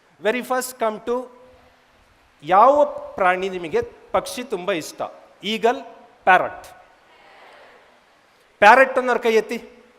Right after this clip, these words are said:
ಇಷ್ಟ ಆಗ್ತಾ ಇದೆ ಅನ್ನೋರು? ಇಷ್ಟು ಜನಕ್ಕೆ ಇಷ್ಟ ಆಗ್ತಾ ಇದೆ. ಈಗಲ್ ಕೈ ಎತ್ತಿ. ಓಕೆ, ಡೌನ್. ಈ ಪ್ಯಾರಟ್ ಆ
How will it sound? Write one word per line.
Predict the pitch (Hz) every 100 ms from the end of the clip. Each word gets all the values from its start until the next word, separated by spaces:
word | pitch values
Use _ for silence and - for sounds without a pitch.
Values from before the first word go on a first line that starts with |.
| _ _ _ _ _ _ _ _
ಇಷ್ಟ | 208 - 233
ಆಗ್ತಾ | 214 214
ಇದೆ | 196 180
ಅನ್ನೋರು? | 170 175 - - _ _ _ -
ಇಷ್ಟು | 190 185
ಜನಕ್ಕೆ | 175 190
ಇಷ್ಟ | 156 -
ಆಗ್ತಾ | 143 - 104
ಇದೆ. | 87 - _ _ _ _ _ _ -
ಈಗಲ್ | 226 262 254 240
ಕೈ | 233
ಎತ್ತಿ. | 226 233 233 - _ _ _ _ _ _ _ _ _ _ _ _ 170
ಓಕೆ, | 180 156
ಡೌನ್. | 156 160 104 - - - _ _ _ _ _ _ _ - - - _ _ _ _ -
ಈ | 175
ಪ್ಯಾರಟ್ | - 180 202 254 269 269 247
ಆ | 233